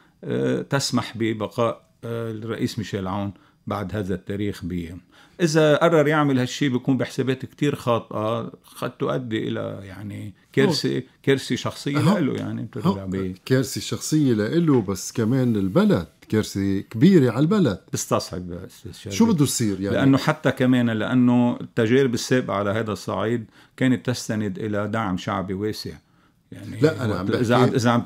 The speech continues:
Speaker 1: إذا عم تلمح لتسعة وثمانين، يعني.
Speaker 2: أنا عم لمح لفوضى بدنا نفوت فيها، إنه الموقع شاغر،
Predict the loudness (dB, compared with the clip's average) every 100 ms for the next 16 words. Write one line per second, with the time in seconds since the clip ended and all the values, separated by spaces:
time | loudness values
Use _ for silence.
0 | 0 2 4 4 4 4 2 0 -2 0
1 | 0 0 -2 2 2 2 0 2 2 2
2 | 2 2 0 -2 -2 2 2 4 0 0
3 | -4 -4 -6 -6 -6 0 2 2 -2 -6
4 | -14 _ -4 -2 0 -2 -4 -2 0 2
5 | 2 2 0 -6 -2 2 2 4 4 2